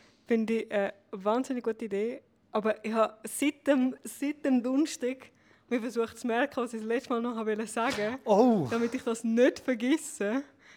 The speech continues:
Speaker 1: Weil natürlich ist es mir nach dem Podcast in den Sinn gekommen, also nicht gerade direkt nachher, etwa eine Stunde nachher. Und <laughs> unbedingt noch erzählen.
Speaker 2: Das ist so
Speaker 1: Ich
Speaker 2: random,
Speaker 1: will
Speaker 2: es ist
Speaker 1: das
Speaker 2: einfach
Speaker 1: nicht.
Speaker 2: etwas.
Speaker 1: Ja, es ist mega random, aber ich hab, das, mein Hirn funktioniert sonst nicht mehr.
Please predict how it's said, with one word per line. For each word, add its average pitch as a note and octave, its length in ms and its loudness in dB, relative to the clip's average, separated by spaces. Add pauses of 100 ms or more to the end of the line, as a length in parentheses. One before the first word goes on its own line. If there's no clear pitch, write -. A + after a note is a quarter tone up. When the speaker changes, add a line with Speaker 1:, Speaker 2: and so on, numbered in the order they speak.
Speaker 1:
Weil A3 140 2
natürlich C4+ 680 4
ist C4 140 0
es - 40 -14
mir A#3+ 120 2
nach A#3 120 2
dem A3+ 160 0
Podcast A#3 540 -2
in A3 60 -4
den G#3 40 -6
Sinn B3 220 -4
gekommen, - 160 -8
also G#3 160 -4
nicht A3 180 -2
gerade G#3+ 200 0
direkt G3 380 -4
nachher, G3+ 240 -4
etwa - 180 -14
eine - 20 -16
Stunde A#3 420 -2
nachher. G#3 340 -8 (880)
Und G#3 320 -6 (440)
<laughs> B3+ 560 4
unbedingt A#3 560 2
noch A3+ 200 0
erzählen. - 320 4
Speaker 2:
Das G#3 200 6
ist E3+ 180 8
so D#3+ 140 12
Speaker 1:
Ich D#3+ 100 12
Speaker 2:
random, D3+ 320 12
Speaker 1:
will C#3 80 8
Speaker 2:
es C3+ 80 10
ist D3 80 4
Speaker 1:
das D3+ 140 12
Speaker 2:
einfach - 120 8
Speaker 1:
nicht. D#3 200 6 (160)
Speaker 2:
etwas. B2 240 0
Speaker 1:
Ja, A#3 180 6
es G#3 80 2
ist G#3 180 -4 (140)
mega B3 300 2
random, A3 440 0
aber G3+ 300 -4 (140)
ich A3+ 200 -10
hab, G#3 220 -2 (240)
das, G#3 260 -8
mein A3 100 -4 (100)
Hirn A#3 200 0
funktioniert G#3 540 -8
sonst - 180 -10
nicht A3+ 140 -4
mehr. G#3 100 -8